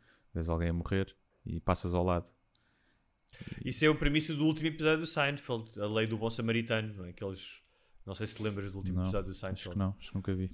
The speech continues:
Speaker 2: Que eles vão, vão de-, não te, nunca viste o último episódio do Seinfeld?
Speaker 1: Acho que não.
Speaker 2: São
Speaker 1: Eu
Speaker 2: dois.
Speaker 1: Seinfeld vi episódios soltos, nunca
Speaker 2: Ok.
Speaker 1: vi de seguida.
Speaker 2: Pronto, eles, eles vão a julgamento,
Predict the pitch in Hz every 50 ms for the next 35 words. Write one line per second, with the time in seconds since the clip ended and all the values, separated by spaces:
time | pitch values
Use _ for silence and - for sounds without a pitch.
0 | - - - 110 113 117 110 113 120 120 120 113 98 117 120 120 113 - - 101
1 | 107 120 135 135 - 147 143 160 185 185 196 160 175 - 185 160 156 160 151 160
2 | 151 147 - - 143 135 127 127 113 - 90 92 - - - 147 - - - 98
3 | 98 101 104 120 131 110 110 135 143 143 143 - 170 165 143 127 151 156 139 -
4 | 151 135 135 147 147 143 135 - - - 135 135 131 123 - 113 113 117 113 123
5 | 120 107 113 120 117 117 113 113 113 110 110 104 - - - - 107 107 107 104
6 | 101 95 - - - - - - 107 92 120 120 110 113 131 131 131 110 107 143
7 | 151 143 139 131 117 131 127 127 131 131 127 127 135 135 135 139 139 - 160 165
8 | 170